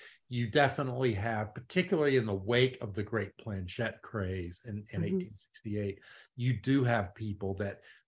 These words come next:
Speaker 1: begin to pair them with the alphabet, but it's
Speaker 2: Mm-hmm.
Speaker 1: not quite to that popular commercial form that's gonna have that, that popular breakthrough that we see with, with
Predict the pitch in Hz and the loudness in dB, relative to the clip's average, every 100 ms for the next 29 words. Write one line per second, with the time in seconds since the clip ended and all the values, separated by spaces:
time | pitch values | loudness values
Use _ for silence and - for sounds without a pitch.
0 | - 147 107 156 156 151 143 - - 127 | -2 0 4 6 6 4 -2 -4 2 4
1 | 120 107 104 101 98 101 - 101 101 95 | 4 2 -2 -2 -6 -8 -4 -6 -6 -10
2 | 90 92 - 107 98 - 254 202 214 208 | -10 -10 -8 -8 -8 4 8 12 12 10
3 | - - - - 123 107 - - 113 110 | 6 -8 -10 0 0 0 -4 -6 -2 -2
4 | 107 - - - - _ _ _ - - | -4 -8 -18 -20 -20 _ _ _ -10 -6
5 | 123 - 113 101 - 104 98 98 - 85 | -4 -2 0 0 -2 -2 0 0 -2 -10
6 | - 104 90 80 80 92 - 135 113 120 | -8 -6 -4 -6 -8 -10 -6 -2 0 0
7 | 110 101 - - - 113 - 127 107 107 | 0 -2 -4 -10 -4 -4 -2 -4 -2 -2
8 | 95 85 101 90 - 101 85 82 95 104 | -2 0 0 0 -6 -4 -4 -6 -6 -4
9 | - - 98 87 90 87 - - 123 98 | -4 -2 -2 0 -2 -4 -6 -14 -4 -2
10 | 90 - | -4 -8